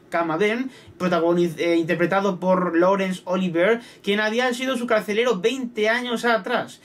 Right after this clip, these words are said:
y es enviado al Vaticano como asesor. Al cabo de un tiempo es nombrado cardenal por el Papa Pío trece, interpretado por John G. Gould. El Papa fallece repentinamente y los cardenales se reúnen en cónclave para elegir a su sucesor.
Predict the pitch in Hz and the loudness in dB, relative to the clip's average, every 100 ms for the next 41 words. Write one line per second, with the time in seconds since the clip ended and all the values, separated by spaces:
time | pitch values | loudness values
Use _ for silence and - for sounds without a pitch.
0 | - - 185 190 233 214 233 226 190 214 | -20 -6 -2 0 0 2 2 2 2 0
1 | 226 - 220 233 208 170 170 180 208 - | -2 -4 -2 -2 -2 0 0 0 0 -2
2 | - - - - 180 180 240 285 254 240 | -4 -20 -14 -4 -2 2 2 2 0 -2
3 | 254 254 247 233 240 208 220 247 226 185 | 0 0 0 2 2 2 2 2 0 -2
4 | 180 185 214 240 240 214 180 196 196 220 | 0 0 0 0 2 2 2 0 0 2
5 | 233 247 - _ _ 226 226 214 202 190 | 0 0 -8 _ _ -2 2 2 4 4
6 | 180 175 160 - - - 220 226 - 214 | 2 0 -2 -10 -14 -2 0 0 0 0
7 | 262 302 170 165 160 160 185 202 185 190 | 0 -4 -6 -6 -4 -2 0 0 -2 -2
8 | 185 175 208 214 190 160 175 185 196 240 | -2 0 0 2 0 -2 -2 2 2 2
9 | 240 - - 170 175 214 220 247 214 190 | -2 -10 -6 0 0 0 0 0 -2 0
10 | 226 254 214 185 175 175 185 175 180 185 | 0 0 0 0 -2 -2 -2 0 2 2
11 | 214 254 220 190 180 175 180 202 226 208 | 2 0 0 -2 -2 0 0 0 0 0
12 | 190 185 220 247 208 180 220 240 220 180 | 2 2 0 0 0 0 0 0 0 0
13 | 190 190 180 165 165 196 196 175 175 160 | -2 0 0 2 0 0 0 0 -2 -6
14 | 160 160 185 247 - | -6 -6 0 0 -2